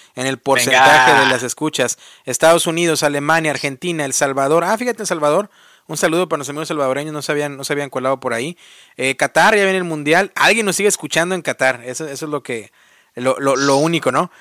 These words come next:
Speaker 1: Eh, y el Reino Unido. Eh, las ciudades, la Ciudad de México, la Ciudad de Madrid, eh, Alcalá de Henares, que me imagino que es una delegación de Madrid, Frankfurt en Alemania, Barcelona, Barcelona, en Bilbao, Vizcaya, en Alicante,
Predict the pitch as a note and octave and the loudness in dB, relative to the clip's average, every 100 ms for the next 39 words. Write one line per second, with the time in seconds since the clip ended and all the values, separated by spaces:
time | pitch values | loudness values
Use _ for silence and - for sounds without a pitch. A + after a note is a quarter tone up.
0 | - _ C#3 C#3 C#3 - G3+ G#3+ D#3+ D3+ | -20 _ -2 0 -2 -4 -2 0 0 2
1 | E3 E3 D#3+ D3+ D3 D3 F3 A#3 _ _ | 2 2 0 -2 -2 0 2 0 _ _
2 | _ D#3+ E3 E3+ F3 F#3 G3 A#3+ B3 A3 | _ 0 2 2 2 2 4 4 2 0
3 | F#3+ G3 F3+ F3+ G#3+ A3 A3 F#3 E3 E3+ | -2 0 -2 -2 -6 -4 -2 -2 -2 0
4 | D#3+ D#3 C#3+ D#3+ A#3 B3+ _ _ _ - | 0 0 -2 -2 -2 -4 _ _ _ -6
5 | C#3+ C#3+ C#3+ C#3 C#3 C#3+ D#3 D3+ E3+ E3+ | 0 0 0 -2 -2 -2 0 2 2 2
6 | D3+ E3 F3+ - D3+ C3+ C3 B2+ D3 C#3 | 0 0 0 -2 -6 -6 -6 -8 -8 -8
7 | D3+ C#3 B2+ B2 A#2 - D3+ C#3 C3 A#2+ | -6 -4 -2 -2 -4 -4 -6 -6 -6 -6
8 | B2+ G#3+ - _ _ _ - D3+ F#3+ F#3 | -4 -4 -6 _ _ _ -4 0 0 0
9 | F#3+ E3 D3+ C3+ C#3+ G3 G#3 G#3+ F3+ G#3+ | -2 -2 -2 -4 0 0 0 -2 0 0
10 | - F#3 F3 E3 D#3 C#3+ C#3 D#3+ F3+ F3 | 0 -2 -2 0 0 -2 -4 -2 -2 -2
11 | F3+ - D3 C#3 C#3 C#3 D3+ D3+ C3+ C3 | -4 -4 -6 -6 -6 -4 2 2 2 -4
12 | - G#3+ G3+ F#3+ D#3 C3+ - G#3 G#3+ G3 | -2 0 2 0 -2 -6 -2 -2 -2 -2
13 | G3+ G3+ | -4 -4